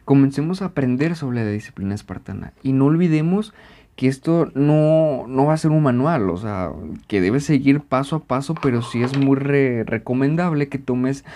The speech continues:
a pecho cada consejo que te dé, ¿ok? Aplicarlo en tu vida en el momento que sea justo o necesario. Es importante que también tengas en claro, sientas algo presionado,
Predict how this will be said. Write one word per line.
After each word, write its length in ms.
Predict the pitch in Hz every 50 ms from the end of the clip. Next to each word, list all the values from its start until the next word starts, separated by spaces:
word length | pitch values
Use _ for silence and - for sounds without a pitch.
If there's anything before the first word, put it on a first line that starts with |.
| - - -
a 140 | - 127 123
pecho 320 | - 123 120 - 131 123 123 -
cada 380 | - 127 131 131 139 143 151
consejo 680 | 160 _ - 123 117 120 - - 113 117 117 139 131 135
que 100 | - 123
te 240 | 120 - 98 95
dé, 240 | 95 - - - - - _ _ _ _ _ _ _ - -
¿ok? 320 | 117 - 131 135 156 165 - - - - - -
Aplicarlo 640 | - 123 120 - 127 117 120 - 127 - 135 139 143
en 160 | 147 151 151
tu 160 | - 139 120
vida 400 | 117 123 131 143 165 190 214 226 - _ _ _
en 140 | 135 131 127
el 80 | 127
momento 400 | 131 131 127 131 135 139 139 147
que 100 | 143 -
sea 140 | 151 - 143
justo 600 | 139 - - 165 175 185 185 - _ 208 185 185 _
o 160 | - 151 160
necesario. 720 | 160 160 165 165 160 165 151 147 139 - 156 147 135 104 95 92 _ -
Es 140 | 131 147 180
importante 460 | 196 208 208 185 160 160 156 165 190
que 100 | - 185
también 280 | 160 143 135 131 143
tengas 400 | 143 - 147 147 147 151 147 -
en 120 | 127 120 110
claro, 360 | - 135 143 143 135 120 117
sientas 340 | 127 120 120 123 135 131 -
algo 300 | 131 120 120 120 123 123
presionado, 720 | 123 - 117 113 - - 98 95 104 107 95 87 80 -